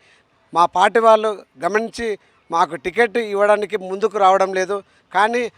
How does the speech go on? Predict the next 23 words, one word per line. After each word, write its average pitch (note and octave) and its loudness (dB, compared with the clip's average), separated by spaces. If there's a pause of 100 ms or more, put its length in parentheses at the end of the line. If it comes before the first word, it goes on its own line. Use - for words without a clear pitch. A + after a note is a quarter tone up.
(200)
ఆ E3+ 2
రోజు A3 0
కష్టకాలంలో A3 -2
పార్టీలో, G#3 -4 (340)
ఆ, G#3 -4 (340)
కష్టకాలంలో A3+ -2
ఉన్నప్పుడు G3 -4 (100)
పార్టీ G3 0
అభివృద్ధి G#3+ -4
కార్యక్రమాలు G3+ -2 (260)
ఏ F#3+ -2
ఒక్కడు A3 -2
రాలేకపోయాడు. G3 0 (340)
ఈరోజు A3 -2
పార్టీకి G3+ -2 (100)
కార్యకర్తలకు G#3 -4 (360)
టికెట్లు A3 0 (300)
ఇవ్వాలని A3+ 4
ఇస్తే G#3 -6 (200)
పాత G#3 0
సీనియర్ A3+ -4
కాంగ్రెస్ G3+ -4
నాయకులు F#3+ -4